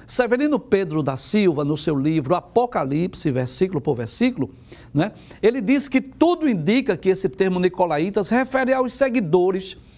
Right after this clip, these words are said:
de um certo Nicolau, que possivelmente fizesse parte do gnosticismo, que era uma heresia que existia naqueles dias.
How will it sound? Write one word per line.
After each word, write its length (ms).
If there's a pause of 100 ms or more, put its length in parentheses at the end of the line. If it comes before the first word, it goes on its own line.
(200)
de 160
um 100
certo 380
Nicolau, 640 (580)
que 140
possivelmente 1200
fizesse 440
parte 380
do 160
gnosticismo, 1040
que 140
era 100
uma 100
heresia 540 (400)
que 120
existia 460
naqueles 460
dias. 400